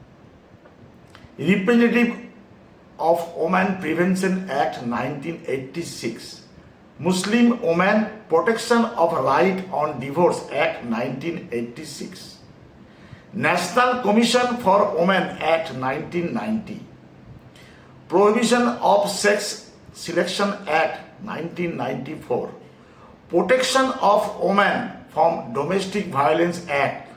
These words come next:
দু হাজার পাঁচ, Prevention of Children from Sexual Offense Act দু হাজার বারো, এটা বাচ্চাদের ক্ষেত্রে, বড়দের ক্ষেত্রে, কর্মক্ষেত্রে,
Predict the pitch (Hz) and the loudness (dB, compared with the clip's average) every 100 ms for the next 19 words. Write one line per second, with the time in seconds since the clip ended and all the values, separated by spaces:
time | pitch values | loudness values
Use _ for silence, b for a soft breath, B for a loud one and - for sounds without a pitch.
0 | - 113 156 170 180 180 - 147 170 165 | -14 -6 0 2 2 0 2 4 4 4
1 | - - - - B B B B B - | -2 -10 -18 -20 B B B B B 0
2 | 175 214 240 - - - 208 220 - - | 4 6 4 4 4 2 4 4 2 2
3 | 196 190 226 233 - 190 196 - 180 170 | 0 4 4 4 2 2 2 0 -2 -2
4 | 190 202 202 160 160 190 190 - 165 160 | 2 4 4 2 0 -2 -2 0 0 0
5 | 110 131 143 151 160 113 120 131 120 - | -4 -4 -2 0 0 2 2 2 0 -4
6 | - - - 160 - 196 190 - - - | -12 -6 0 0 2 0 0 -2 -6 -10
7 | - B B - 139 175 196 190 196 190 | -18 B B -2 4 4 4 2 -2 0
8 | 214 226 B B B - - - 170 214 | -2 -2 B B B -20 -20 -2 2 4
9 | - 165 - | 4 0 -2